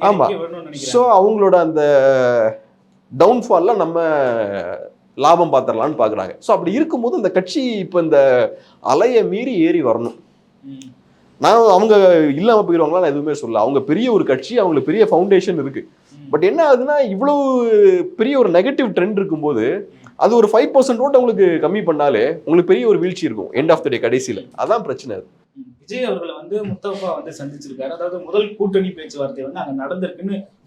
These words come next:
Speaker 2: சொல்றாங்க. அதாவது, புஷி ஆனந்தும் அவரும் சந்திச்சிருக்காங்க. அது இல்லாம, இருபத்தி ஏழாம் தேதியோ இந்த பொதுக்குழு, முதல் பொதுக்குழு நடக்கும்போது, அந்த பொதுக்குழுல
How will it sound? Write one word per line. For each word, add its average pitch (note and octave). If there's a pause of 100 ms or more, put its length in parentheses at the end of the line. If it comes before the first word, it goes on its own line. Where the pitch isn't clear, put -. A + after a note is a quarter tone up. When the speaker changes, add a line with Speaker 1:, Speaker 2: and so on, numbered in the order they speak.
Speaker 2:
சொல்றாங்க. C#3
அதாவது, E3+
புஷி D#3
ஆனந்தும் D#3
அவரும் C#3
சந்திச்சிருக்காங்க. C3+
அது -
இல்லாம, D#3+ (400)
இருபத்தி G#3
ஏழாம் D#3+
தேதியோ D3+ (300)
இந்த C3+
பொதுக்குழு, G3 (100)
முதல் G3
பொதுக்குழு D#3+
நடக்கும்போது, B2+
அந்த F3+ (100)
பொதுக்குழுல G3